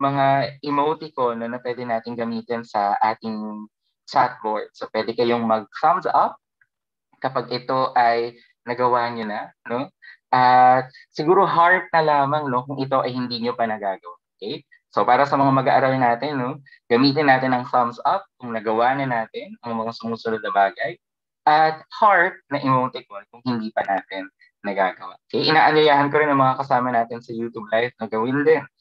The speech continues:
no, ang, ah, mga sumusunod kung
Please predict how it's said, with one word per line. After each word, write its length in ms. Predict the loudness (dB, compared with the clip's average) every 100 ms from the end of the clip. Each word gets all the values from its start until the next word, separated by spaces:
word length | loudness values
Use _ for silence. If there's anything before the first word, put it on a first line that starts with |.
| _ _
no, 160 | -2 0
ang, 560 | 2 2 2 0 -4 -12 -20 -8
ah, 160 | -4 -2
mga 240 | -2 -4
sumusunod 640 | -4 -4 -6 -8 -10 -10 -2
kung 320 | 0 0 -2